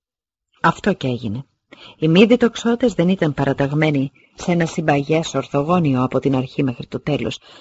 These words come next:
με κάθε πολεμιστή να ενισχύει το σύντροφό του από τη σύγκρουση της επίθεσης.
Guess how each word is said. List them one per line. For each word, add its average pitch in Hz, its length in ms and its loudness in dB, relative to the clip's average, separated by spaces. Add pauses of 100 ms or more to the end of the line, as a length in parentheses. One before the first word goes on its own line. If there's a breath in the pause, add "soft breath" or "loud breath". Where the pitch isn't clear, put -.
(100)
με 196 100 0
κάθε 214 260 0
πολεμιστή 165 640 0
να 139 80 0
ενισχύει 139 580 -2
το 143 100 -4
σύντροφό 143 580 -4
του 120 100 -2
από - 140 -6
τη 165 100 -6
σύγκρουση 139 600 -8
της - 180 -8
επίθεσης. 101 640 -8